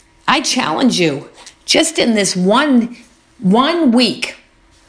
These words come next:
watch what you actually say about you. And maybe not even what you say out loud, maybe what you even just say in your own thoughts.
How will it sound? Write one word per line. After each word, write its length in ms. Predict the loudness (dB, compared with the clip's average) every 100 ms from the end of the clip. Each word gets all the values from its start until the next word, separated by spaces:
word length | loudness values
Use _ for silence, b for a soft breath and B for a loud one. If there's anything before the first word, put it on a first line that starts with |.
| B B B _
watch 360 | 0 0 0 -2
what 240 | 0 2
you 300 | 4 4 2
actually 500 | 0 -2 -4 0 0
say 380 | 0 0 0 0
about 380 | 0 0 0 -2
you. 420 | 0 2 0 -6 -20 _ _ _ _ _ -16 -2
And 160 | 2 4
maybe 320 | 4 2 2
not 240 | 4 4 2
even 220 | 2 2
what 160 | 0
you 120 | 0 -2
say 320 | 0 0 2
out 220 | 2 0
loud, 800 | 0 0 0 0 -2 -4 -6 -2
maybe 920 | 2 4 4 4 2 2 2 0 -8 _ _ _ _ _ _
what 280 | 0 0 0
you 120 | -2
even 220 | -2 0 0
just 240 | 0 0
say 160 | 0 2
in 100 | 2
your 140 | 2
own 220 | 2 0
thoughts. 580 | 0 -2 -2 -6 -8 -8